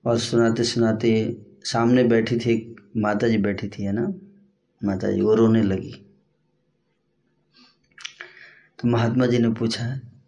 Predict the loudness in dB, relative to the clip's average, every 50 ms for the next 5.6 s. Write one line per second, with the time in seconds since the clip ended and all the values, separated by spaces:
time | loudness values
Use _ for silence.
0 | _ _ _ -20 -20 -20 -20 _ _ -20 -20 -20 -20 _ _ _ _ _ -10 -6
1 | -2 0 0 0 0 0 2 2 2 2 2 2 0 0 0 -2 -2 -2 -2 -2
2 | -2 -4 -4 -8 -10 -14 -16 -20 -20 _ _ _ _ _ _ _ _ _ _ _
3 | _ _ _ _ _ _ _ _ _ _ _ -14 _ -6 -4 -2 0 2 2 0
4 | 0 0 -2 0 0 0 0 0 -2 -4 -4 -2 -2 -2 -2 -4 -4 -4 -2 -2
5 | 0 0 0 -2 -4 -6 -8 -10 -12 -14 -16